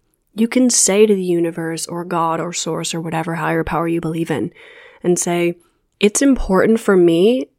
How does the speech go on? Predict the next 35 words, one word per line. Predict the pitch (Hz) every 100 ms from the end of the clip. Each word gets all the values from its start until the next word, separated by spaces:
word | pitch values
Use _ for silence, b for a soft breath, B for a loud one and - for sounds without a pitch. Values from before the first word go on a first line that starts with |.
| -
to | 202 196 196 202 208 _
see | - - - - 240
how | 202 185
worthy | 165 170 175 170 160
I | 87
am." | - - 185 - -
And | 170 175 175 175 - _ _ _ _ _ _
the | -
universe | 165 175 185 180 180 -
is | -
going | 170 180
to | 185
show | 170 - - 175 214
you | 214 151 135 185 b b _ _
ways | 165 196 180 147 - -
in | 180
which | 180 185 -
you | 175
are | 170
worthy. | 156 170 214 - - - b b b b
It | 196 -
might | 202 196
not | 190 175
happen | - 165 170
instantly, | - 139 - 208 - 269 311 320 B B B B
but | 175 180 -
if | 185
you | 185 196
are | 214 -
open | - 190 - 240 254 269 b -
to | 208
receiving, | 190 175 - - 180 185 208 233 262 285 _ _ -
it | - -
will | 170 190 190
come. | - - 175 - 190